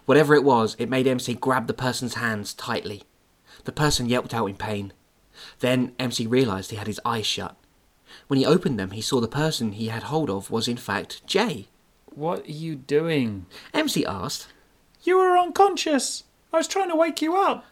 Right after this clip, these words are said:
Speaker 1: Jay replied.
Speaker 2: And also, ow!
Speaker 1: M C let go and stood up. He regretted it the moment he did as the world around him started to spin. The entire left side of his face hurt,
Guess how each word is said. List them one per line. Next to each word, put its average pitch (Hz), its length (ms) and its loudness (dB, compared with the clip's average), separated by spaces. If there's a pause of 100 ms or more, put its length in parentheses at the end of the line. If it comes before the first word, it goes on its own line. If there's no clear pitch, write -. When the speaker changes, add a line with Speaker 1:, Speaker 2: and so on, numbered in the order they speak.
Speaker 1:
Jay 247 180 8
replied. 113 500 0 (180)
Speaker 2:
And 330 140 0
also, 294 480 0 (460)
ow! 370 520 2 (640)
Speaker 1:
M 120 160 -2
C 123 160 2
let 113 180 0
go 98 320 -2
and 101 180 -4
stood 92 240 0
up. 92 180 -6 (540)
He 131 120 -2
regretted 127 420 4
it 113 140 2
the 107 60 -4
moment 107 280 0
he 107 80 -10
did 98 260 -4
as 95 160 -8
the 101 120 -6
world 104 340 2
around 101 380 -2
him 95 120 -8
started 95 500 -4
to 101 60 -10
spin. 92 420 -6 (720)
The 117 80 0
entire 139 340 2
left 131 240 0
side 131 240 2
of 113 80 -2
his 117 140 -4
face 117 280 -4
hurt, 104 280 -4